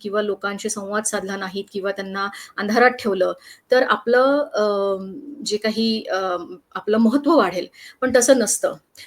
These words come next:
जो व्यक्ती कम्युनिकेशन किंवा संवादाकरता उपलब्ध असतो, त्याचा नेहमीच फायदा होतो. आणि अगदी तुम्ही मोठ्या-मोठ्या कंपन्यांचे सीईओ जरी, अ, बघितले, तर ते लोकं असं म्हणतात, की "We don't sit on emails." म्हणजे ते प्रत्येक त्यांच्या ईमेलला रिप्लाय देतात, प्रत्येक मेसेजेसला रिप्लाय देतात.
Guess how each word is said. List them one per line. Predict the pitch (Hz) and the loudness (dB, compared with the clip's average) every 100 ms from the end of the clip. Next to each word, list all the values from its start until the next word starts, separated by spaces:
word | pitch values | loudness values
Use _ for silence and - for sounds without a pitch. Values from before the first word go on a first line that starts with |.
| - | -12
जो | 196 262 | 6 6
व्यक्ती | 311 277 - 247 | 8 4 0 -2
कम्युनिकेशन | 226 220 220 220 220 226 | 0 0 0 0 0 0
किंवा | 226 214 214 | 0 -2 -4
संवादाकरता | 214 202 202 202 202 196 202 208 | -6 -8 -6 -6 -6 -6 -6 -4
उपलब्ध | 202 233 254 226 247 | -4 2 4 4 0
असतो, | 190 - - 202 208 - | -2 -4 -2 -2 -2 -6
त्याचा | 208 190 - | -6 -2 0
नेहमीच | 233 202 208 285 - | 0 0 0 0 0
फायदा | 185 165 | -2 -2
होतो. | 165 - 156 160 _ _ - - _ | -2 -6 -10 -18 _ _ -20 -20 _
आणि | 185 208 | -6 -2
अगदी | 190 190 | -2 0
तुम्ही | 269 254 | 2 2
मोठ्या-मोठ्या | 254 220 240 233 233 | 2 2 0 0 2
कंपन्यांचे | 240 226 220 220 220 | 0 0 0 0 0
सीईओ | 233 226 214 233 | 0 -2 2 4
जरी, | 220 226 220 - | 4 2 0 -6
अ, | 196 185 | -8 -4
बघितले, | 185 202 240 185 | -2 -2 -2 -4
तर | 180 214 | -2 -6
ते | 220 240 | 2 2
लोकं | 247 233 233 | 4 4 4
असं | 226 226 | 2 0
म्हणतात, | 226 202 214 | 0 -2 -4
की | 214 226 | -4 -2
"We | 233 220 | 0 4
don't | 247 285 - | 4 4 0
sit | 247 247 | -2 -2
on | |
emails." | 247 240 233 233 180 165 - - - - | -2 -2 0 0 0 -4 -8 -12 -20 -10
म्हणजे | 208 220 | -4 2
ते | 240 | 2
प्रत्येक | 262 226 - 277 277 | 2 0 2 0 2
त्यांच्या | 233 226 - | 0 0 2
ईमेलला | 226 226 233 240 | 2 4 2 0
रिप्लाय | 262 - 226 | -2 0 0
देतात, | 208 208 214 | 0 -2 -4
प्रत्येक | 202 190 220 | -6 -8 -6
मेसेजेसला | 214 180 202 202 202 214 | -4 -6 -4 -4 0 -2
रिप्लाय | 196 - 180 | -2 0 0
देतात. | 170 165 | 0 -8